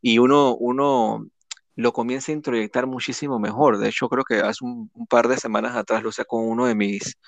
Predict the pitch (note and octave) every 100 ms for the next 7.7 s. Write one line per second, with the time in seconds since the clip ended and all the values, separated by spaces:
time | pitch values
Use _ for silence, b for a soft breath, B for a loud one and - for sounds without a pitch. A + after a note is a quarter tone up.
0 | b b - A2+ - G2+ F#2+ A#2 A2 C#3+
1 | D3 G#2+ G2+ G#2+ G#2+ G#2 C#3 A2 G2+ -
2 | A#2+ A#2 B2+ A2+ G#2 G#2+ B2 A2 G2+ G#2
3 | G2 G2+ A2 A#2 G#2 - G#2+ G#2+ G#2+ A2
4 | A2+ A2 A2 A#2+ A2+ A2 A2+ G#2 F#2+ B
5 | B B B - A2 A2 B2 A#2+ C#3 C#3+
6 | B2+ D3 E3+ A2+ G#2+ G#2+ G#2+ G#2+ G#2+ -
7 | A#2+ G#2 - G2+ G#2 A#2 G#2